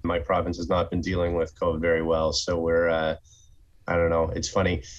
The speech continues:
Like, my wife gets so frustrated with me 'cause I'm like, "We should go to the store and get this." She's like, "What part of lockdown are you not getting? Like, what part of this?"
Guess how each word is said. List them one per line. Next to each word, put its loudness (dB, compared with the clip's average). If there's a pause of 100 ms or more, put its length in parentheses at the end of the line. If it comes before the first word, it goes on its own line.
(200)
Like, 0
my 2
wife 4
gets 0
so 4
frustrated 2
with -4
me 2
'cause -4
I'm 4
like, 2
"We 2
should -2
go 2
to 2
the 2
store 4
and 0
get 2
this." -6
She's -4
like, 0
"What 2
part 4
of -2
lockdown 2 (520)
are 4
you 4
not 2 (120)
getting? 4
Like, 2
what 4 (280)
part 4
of 2
this?" 0